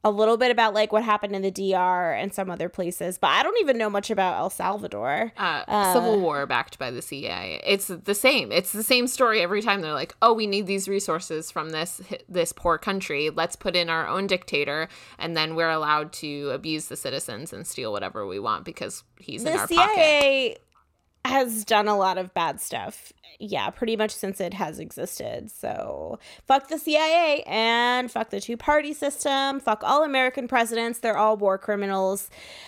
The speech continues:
Speaker 1: Uh, and fuck you, Joe Biden.
Speaker 2: For real. Fuck all American presidents. You heard it here first, kids.
Speaker 1: They're all bad, yeah.
Speaker 2: Um, but fuck each other in a nice way.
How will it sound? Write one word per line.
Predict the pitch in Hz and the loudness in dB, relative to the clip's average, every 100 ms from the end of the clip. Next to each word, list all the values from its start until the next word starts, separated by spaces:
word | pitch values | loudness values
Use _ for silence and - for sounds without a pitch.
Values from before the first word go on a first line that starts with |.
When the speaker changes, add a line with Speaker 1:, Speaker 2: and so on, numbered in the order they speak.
| - - | -20 2
Speaker 1:
Uh, | 220 220 208 | 6 8 6
and | 202 220 226 | 2 0 -4
fuck | - - 330 - | -2 0 0 0
you, | 240 196 | -2 0
Joe | 190 185 | 0 0
Biden. | 190 196 196 202 196 208 202 | 0 0 0 -2 -2 -6 -6
Speaker 2:
For | - 175 | -4 -4
real. | 156 156 147 156 - _ | -4 -4 -6 -10 -16 _
Fuck | - 220 - | -2 -2 0
all | 175 156 | -2 -2
American | 147 110 - | -6 -10 -12
presidents. | - - - - 92 185 - | -16 -16 -16 -18 -20 -18 -14
You | 175 | -12
heard | 180 92 | -12 -14
it | 185 | -16
here | - | -20
first, | - - - - | -20 -20 -18 -16
kids. | - - - - - - | -16 -16 -20 -10 -8 -6
Speaker 1:
They're | 226 226 220 | 2 6 8
all | 214 208 | 6 4
bad, | 202 190 196 | 2 2 2
yeah. | 208 202 196 196 - | 2 0 0 -6 -2
Speaker 2:
Um, | 190 175 170 165 156 - | 0 2 0 -6 -12 -10
but | - 233 | -8 -6
fuck | 240 214 | -6 -6
each | 214 - | -10 -10
other | - - 196 _ - | -16 -20 -20 _ -10
in | 180 | -8
a | 165 | -6
nice | 104 175 - | -8 -10 -14
way. | - - | -16 -18